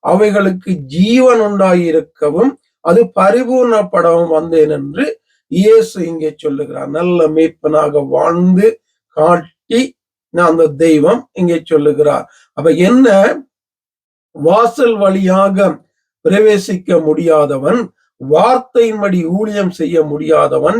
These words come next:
ஜனங்களை நடத்த முடியாதவன் என்ன செய்கிறான்? தன்னிடத்துல வருகிற அந்த ஆடுகளை அவன் திருடுகிறான்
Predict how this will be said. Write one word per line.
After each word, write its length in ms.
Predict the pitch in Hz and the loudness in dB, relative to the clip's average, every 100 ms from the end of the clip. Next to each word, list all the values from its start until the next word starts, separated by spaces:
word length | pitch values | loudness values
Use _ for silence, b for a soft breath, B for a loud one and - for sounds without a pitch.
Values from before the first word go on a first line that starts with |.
| 175 | -2
ஜனங்களை 400 | 185 202 214 202 180 | 0 2 2 0 0
நடத்த 300 | 165 196 - 202 | 0 -2 0 -2
முடியாதவன் 680 | 185 175 175 165 165 180 147 _ _ _ | -2 -2 0 0 0 0 -4 _ _ _
என்ன 140 | 185 214 190 | 2 2 2
செய்கிறான்? 560 | 185 160 151 139 165 262 b b _ | -2 0 0 2 0 -2 b b _
தன்னிடத்துல 960 | 170 208 247 262 247 240 226 240 240 214 | -2 2 2 2 2 0 0 -2 0 2
வருகிற 540 | 190 190 202 190 196 196 156 - _ _ | 2 2 -2 -2 0 2 0 -2 _ _
அந்த 220 | 160 214 185 185 214 247 | -4 0 2 2 2 4
ஆடுகளை 640 | 254 233 220 190 202 180 - _ _ _ | 2 2 0 0 0 -2 -6 _ _ _
அவன் 260 | 156 196 185 - | -2 -2 -4 -6
திருடுகிறான் 840 | 196 233 254 247 214 196 180 143 | -2 2 2 2 2 2 2 0